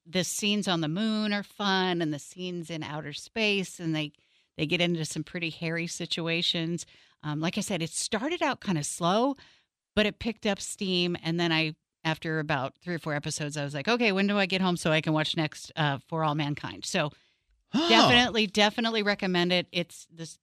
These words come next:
Speaker 1: each episode is long, and there's three seasons, and I just found out that they, they are renewed for a fourth season. It's supposed to come out maybe later this year.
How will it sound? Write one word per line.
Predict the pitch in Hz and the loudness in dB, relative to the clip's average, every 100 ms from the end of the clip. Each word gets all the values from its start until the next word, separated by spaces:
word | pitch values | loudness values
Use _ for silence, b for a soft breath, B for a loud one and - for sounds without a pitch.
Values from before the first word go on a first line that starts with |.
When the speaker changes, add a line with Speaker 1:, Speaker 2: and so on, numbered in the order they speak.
| _ | _
Speaker 1:
each | 202 208 | -2 0
episode | 220 220 - 220 226 | 0 0 -2 0 0
is | 233 | -2
long, | 196 170 175 185 _ _ _ | 0 0 0 -4 _ _ _
and | 156 160 | 0 0
there's | 147 | -2
three | - 190 190 | -6 -6 -6
seasons, | - 180 165 175 165 - | -4 -4 -2 -2 -4 -2
and | 196 190 | 0 2
I | 185 | 0
just | - - | -2 0
found | 170 160 | 0 2
out | 156 | 0
that | 156 147 | -4 -2
they, | 156 151 | -2 -2
they | - 160 | -2 2
are | 185 | 2
renewed | 175 165 156 - | 2 -4 -4 -8
for | 143 | -10
a | 131 | -10
fourth | - 143 139 | -6 -6 -6
season. | - 143 135 131 | -4 -4 -4 -8
It's | - | -8
supposed | - 151 | -8 -8
to | |
come | - 139 | -6 -8
out | 131 | -8
maybe | 139 135 | -8 -8
later | 135 131 131 | -10 -12 -14
this | 131 - | -8 -8
year. | - | -8